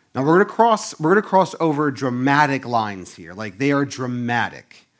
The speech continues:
Like, it's hard for us. We ca-, all right, so how do we, how do we move from not being able to understand what Moses looked like? Like, we can't understand what Moses looked like. What we know is that however Moses shone,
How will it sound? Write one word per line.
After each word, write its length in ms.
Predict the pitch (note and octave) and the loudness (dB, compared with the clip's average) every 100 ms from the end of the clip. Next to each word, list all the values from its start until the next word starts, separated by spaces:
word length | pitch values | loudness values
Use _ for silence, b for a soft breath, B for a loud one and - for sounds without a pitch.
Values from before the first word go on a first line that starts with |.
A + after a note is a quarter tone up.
| _ _ _ _ _ _ _ - | _ _ _ _ _ _ _ -2
Like, 160 | C#3+ | -2
it's 160 | C3+ - | -2 -12
hard 400 | - E3 G3+ G#3 | 0 4 4 4
for 140 | G3 | 0
us. 260 | D#3+ E3 - | 2 0 0
We 120 | F3 | -6
ca-, 180 | F3 - | -4 -6
all 60 | D3+ | -2
right, 200 | C#3+ - | -2 -2
so 120 | - | -8
how 180 | B2+ F3+ | -2 -2
do 60 | G#3+ | 0
we, 240 | G3 F3 | -2 -4
how 140 | - | -2
do 60 | F#3 | -2
we 120 | G#3+ | 0
move 320 | E3 E3+ F3 | 2 2 2
from 220 | - C3+ C3 | -2 0 2
not 240 | D3 F#3+ | 2 2
being 160 | G#3+ G3 | 0 0
able 200 | F3+ F3+ | 0 -2
to 140 | F#3 | -2
understand 460 | D#3 D#3 D#3 D#3 C#3+ | -2 -4 -4 -6 -4
what 80 | C3 | -2
Moses 340 | C#3 A#2+ G#2+ | -2 -4 -8
looked 160 | A2+ - | -12 -12
like? 200 | D#2 A#2 | -16 -8
Like, 100 | C3+ | -4
we 120 | G3 | 0
can't 200 | C4 A#3 | 0 -2
understand 720 | A3+ G#3+ - A#3+ A#3 C3 A2+ B B | -2 -4 -4 -2 -2 -4 -8 B B
what 140 | E3+ | 0
Moses 420 | F#3 G3 F#3+ F3+ G#3 | 6 6 6 2 -2
looked 180 | G3+ - | 0 0
like. 400 | - - - - _ _ _ _ _ _ _ _ b b b | 0 -2 -20 -20 _ _ _ _ _ _ _ _ b b b
What 180 | E3 F3 | 0 4
we 140 | F3 | 4
know 440 | E3+ F3+ F3+ F#3 | 4 4 6 6
is 120 | F#3+ C#3 | 2 4
that 120 | C#3 | 2
however 360 | C#3 D#3 A#3 | 4 4 4
Moses 380 | G#3+ F#3+ F3+ F3 | 2 2 2 -2
shone, 720 | - - - F3+ C3+ G2 G#2+ | -8 -4 2 2 2 -4 -10